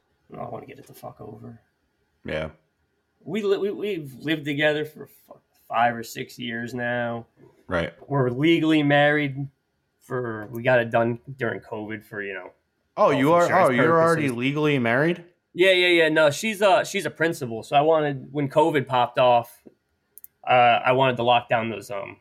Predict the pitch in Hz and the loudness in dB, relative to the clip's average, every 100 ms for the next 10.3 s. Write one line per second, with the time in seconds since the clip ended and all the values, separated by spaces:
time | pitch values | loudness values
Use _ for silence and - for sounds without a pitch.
0 | _ - 110 98 98 101 135 135 123 101 | _ -16 -14 -14 -16 -12 -8 -8 -8 -12
1 | 98 - _ _ - - 110 127 127 131 | -14 -18 _ _ -8 -4 -2 0 -2 -2
2 | 131 135 - - _ _ 151 143 156 139 | -4 -4 -10 -14 _ _ 4 4 4 0
3 | 147 139 160 139 139 143 156 208 127 127 | -2 0 0 0 0 2 2 0 -4 -6
4 | 147 156 139 131 131 139 135 131 - _ | -4 0 2 2 2 2 0 -2 -10 _
5 | _ - 170 143 139 165 190 180 175 175 | _ -10 -2 0 2 2 2 2 0 -2
6 | 156 175 185 - 151 131 131 139 143 156 | 0 0 0 -2 -4 0 2 0 2 0
7 | 165 151 143 151 156 143 - - 147 - | 2 0 2 2 0 -4 -6 -4 -4 -4
8 | 147 131 120 135 143 - 127 117 120 117 | -6 -4 2 4 4 2 0 0 -4 -4
9 | 113 123 117 127 117 117 117 - 135 120 | -4 -4 -4 -2 2 2 2 -2 -4 -2
10 | 117 117 | 0 -2